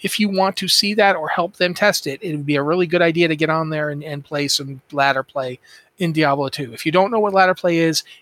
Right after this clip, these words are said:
it's very similar to a Diablo three season.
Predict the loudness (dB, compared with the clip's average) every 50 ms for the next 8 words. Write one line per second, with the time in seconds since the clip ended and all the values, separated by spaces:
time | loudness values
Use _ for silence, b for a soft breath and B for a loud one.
0 | b _ -12 -10 -6 0 2 4 4 4 4 2 0 0 0 0 0 2 2 0
1 | 0 0 2 4 4 4 4 2 -2 -4 -4 -4 0 0 0 0 0 -2 -2 -2
2 | -4 -4 -4